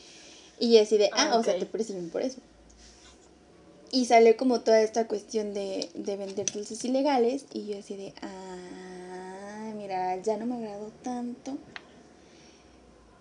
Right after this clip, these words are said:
Speaker 1: Y me reprochaba muchas cosas, o sea, creo que, o sea, aparte de como el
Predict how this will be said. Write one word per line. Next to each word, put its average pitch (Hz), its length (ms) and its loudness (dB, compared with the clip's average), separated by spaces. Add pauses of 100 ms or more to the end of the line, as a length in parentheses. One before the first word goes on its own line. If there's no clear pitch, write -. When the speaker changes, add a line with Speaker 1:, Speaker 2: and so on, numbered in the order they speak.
(640)
Speaker 1:
Y 269 180 6
me 277 180 6
reprochaba 294 520 2
muchas 320 420 -2
cosas, 220 360 -6
o 208 60 -8
sea, 214 300 -2
creo 262 220 -2
que, 311 360 0 (240)
o 240 80 0
sea, 226 100 4
aparte 277 380 0
de 302 200 2
como 220 460 -8
el 208 440 -4